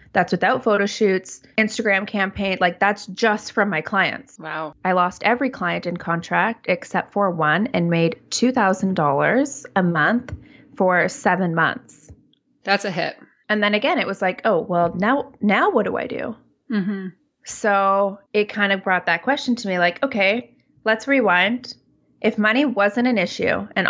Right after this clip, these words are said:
Speaker 1: you were sitting in piles of money and you had the opportunity to do that year again without covid, would you take every single one of those clients?"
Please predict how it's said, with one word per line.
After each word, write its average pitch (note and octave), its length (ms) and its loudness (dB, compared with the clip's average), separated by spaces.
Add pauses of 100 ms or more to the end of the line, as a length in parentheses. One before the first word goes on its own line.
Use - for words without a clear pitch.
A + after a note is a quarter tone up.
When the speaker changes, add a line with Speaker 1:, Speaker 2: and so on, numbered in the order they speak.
Speaker 1:
you G3 120 2
were F#3+ 80 2
sitting A#3 400 0
in F#3+ 140 0
piles G3 340 0
of F3 40 -4
money D#3+ 360 -4
and F#3 100 4
you A3 120 6
had A3+ 200 2
the A3 100 4
opportunity F#3+ 520 -2
to F3 120 -10
do F3 140 -2
that F3 180 2
year E3+ 140 2
again D#3+ 300 0
without D#3+ 340 -2
covid, D3+ 380 0
would E3+ 180 0
you F3 80 2
take F3 320 0
every D#3+ 240 2
single D#3 300 -4
one C3 140 -2
of C3+ 100 -6
those - 200 -2
clients?" - 560 -6